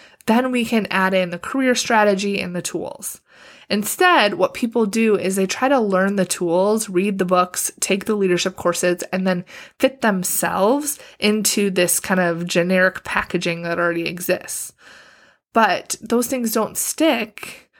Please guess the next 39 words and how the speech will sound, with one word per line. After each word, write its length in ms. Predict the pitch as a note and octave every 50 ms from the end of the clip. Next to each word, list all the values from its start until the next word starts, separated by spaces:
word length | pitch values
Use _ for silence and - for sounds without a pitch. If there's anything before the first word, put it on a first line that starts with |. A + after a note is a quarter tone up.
| _ _
or 160 | - G#3+ G#3+
they're 140 | G#3 G#3 G3+
not 200 | G3+ F#3+ F#3+ -
prioritized 1000 | - - G3+ F#3 F#3 G3+ A#3+ C#4 C4 A#3 A3+ - - F3+ F#3 F#3 F#3 F3+ - E3
or 60 | -
implemented 840 | - A3+ D#4 D#4+ - B3 G3+ F3 F3 F3 F3+ - F#3+ F#3 F3+ F#3 F#3 - - - - - - - _ _ _ _ _
when 120 | G#3 C4 A#3
they're 120 | A3 G#3
not 240 | G3+ G#3 G3+ G#3 G#3
aligned 720 | - F#3+ F#3 F3+ F3+ F3+ E3+ F3 F3+ F#3 G#3+ C4 D4 C#4 C#4 B3+ -
with 200 | G3 F#3 F3+ -
the 120 | G#3+ G3+
authentic 600 | F#3 F3 F3 - - F#3 F3 F#3 - F#3+ F#3+ - -
version 460 | G3 F#3+ F3+ F3 E3+ F3 E3+ E3+ -
of 160 | - E3 F3+
you. 400 | F#3 F#3 - - D2 - - - - _
It's 160 | F3 E3+ -
like 180 | G#3+ G3 G3 -
you 80 | G3
try 220 | F#3+ - - - G#3+
to 100 | G#3+ G#3
fit 300 | - - - - - -
yourself 460 | - A3+ A3 - - B3 B3 A#3 -
where 80 | G#3 G#3
you 120 | G3 F#3+
think 260 | F#3+ F#3+ F#3+ F#3+ -
you 100 | F#3+ F3
need 360 | E3+ E3 D#3+ E3 E3 E3 E3+ -
to 120 | - F3
be. 380 | F#3 - - - - G3+ - _ _ _ _ _ _ _ - - - - _ _ - _ _ -
Then 400 | - D4+ E4+ E4 D4 C4+ B3+ G3
when 140 | G3+ A3 G#3+
it 60 | G#3
doesn't 280 | A3 G#3+ G#3+ G#3 G3+ -
work 680 | G#3 A#3 E4 F#4+ - A3 G3+ G#3 - - - - - _ _ _ _ _ _ _ _ _ _ _ _ _ _ _ _ _ _ _ _ _ _ - -
and 100 | A3 A3+
you 80 | A#3 A3
feel 180 | - A3+ G#3
stuck, 760 | G#3 - - - - F4+ F4 C#4+ A#3+ C4+ D4 - - -